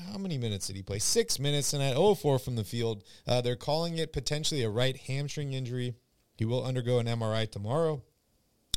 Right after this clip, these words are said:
Prayers, thoughts up for Kevin Huerter. Hopefully, uh, hopefully he's back and ready to return really soon. We know there is some optimism that maybe this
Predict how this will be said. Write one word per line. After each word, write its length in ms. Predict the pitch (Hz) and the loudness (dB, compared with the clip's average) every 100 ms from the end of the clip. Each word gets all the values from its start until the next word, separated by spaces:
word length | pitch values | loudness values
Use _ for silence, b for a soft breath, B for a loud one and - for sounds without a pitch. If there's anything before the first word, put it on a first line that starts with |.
| - | -4
Prayers, 380 | - 131 131 120 | -2 0 2 0
thoughts 320 | - 127 120 131 | 0 2 2 2
up 220 | 127 - b | 0 -4 b
for 140 | - 104 | -10 -6
Kevin 340 | - 123 110 | -2 -2 -2
Huerter. 360 | 107 127 131 107 b b b | -2 -2 -4 -6 b b b
Hopefully, 560 | 139 151 151 143 135 131 | 2 2 2 4 6 6
uh, 380 | 127 127 120 110 - _ _ | 6 8 6 4 -4 _ _
hopefully 320 | 151 151 139 | -2 0 -2
he's 340 | 123 113 - - | -2 -2 -6 -8
back 380 | 98 120 135 139 | 0 4 4 0
and 160 | 123 113 | -4 -2
ready 180 | 131 127 | -2 -2
to 60 | |
return 520 | 117 - 127 117 113 | -4 -4 -6 -6 -6
really 260 | 113 143 131 | -2 0 0
soon. 420 | - 117 113 113 | 0 -2 -2 0
We 80 | 110 | 0
know 180 | 117 127 | 2 2
there 140 | 117 | 0
is 240 | 117 135 117 | 0 0 0
some 260 | 117 127 | -2 -2
optimism 680 | 113 120 - 117 117 110 117 | -2 -2 -2 -4 -4 -4 -4
that 100 | 107 | -4
maybe 220 | 110 117 | -4 -4
this 240 | 110 110 | -4 -6